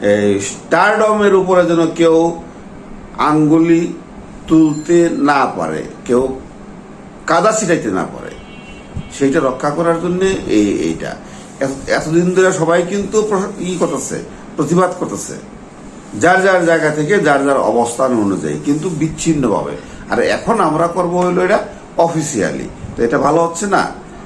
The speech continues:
আপনারা কি বলেন? আপনাদের মূল্যবান মতামত কমেন্টসের মাধ্যমে জানাবেন। আর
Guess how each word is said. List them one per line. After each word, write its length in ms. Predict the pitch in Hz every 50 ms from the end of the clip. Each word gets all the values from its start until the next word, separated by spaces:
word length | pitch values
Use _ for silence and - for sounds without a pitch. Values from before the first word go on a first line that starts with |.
| - - -
আপনারা 340 | - 123 - 147 151 151 151
কি 140 | 151 156 151
বলেন? 280 | 139 120 107 87 87
আপনাদের 300 | 104 107 123 127 127 131
মূল্যবান 420 | 120 127 135 139 135 139 139 135 131
মতামত 340 | 127 135 139 151 143 139 139 -
কমেন্টসের 360 | 139 135 135 131 123 - 131
মাধ্যমে 280 | 127 123 123 123 120 117
জানাবেন। 380 | 135 160 175 170 139 101 - - - - - - - - - - - - - - -
আর 320 | - 120 131 127 123 113